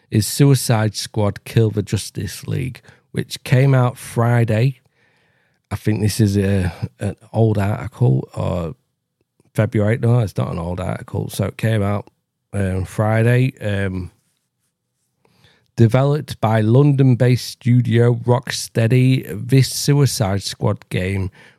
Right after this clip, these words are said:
was, uh, greenlit years before Zavloff took charge of Warner Brothers, but it's exactly what he's looking for, an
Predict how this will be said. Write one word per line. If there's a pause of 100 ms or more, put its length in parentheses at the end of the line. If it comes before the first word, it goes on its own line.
was,
uh, (180)
greenlit (120)
years
before
Zavloff (140)
took
charge
of
Warner
Brothers, (520)
but
it's
exactly
what
he's
looking
for,
an